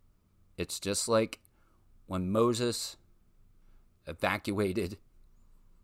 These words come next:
from the Pharaoh and the Israelites on their journey in, in the wasteland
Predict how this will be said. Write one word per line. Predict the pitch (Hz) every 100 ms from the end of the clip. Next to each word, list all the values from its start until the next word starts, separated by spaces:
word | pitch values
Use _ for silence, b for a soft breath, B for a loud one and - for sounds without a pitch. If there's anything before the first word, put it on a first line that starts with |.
| _ _ _ _ _ _ _ - - _ - - - - - - - - B B B B
from | - 101
the | 110
Pharaoh | - 113 117 98 82 - - _ _ _ _ _ _ _ _ _ _ -
and | 107
the |
Israelites | 110 110 110 107 104 104 101 - - _ _ - -
on | 107
their | 101
journey | 98 107 110 107 101
in, | 95 78 b b b b b b b b - -
in | 117
the | 107
wasteland | 120 123 - 110 95 87 85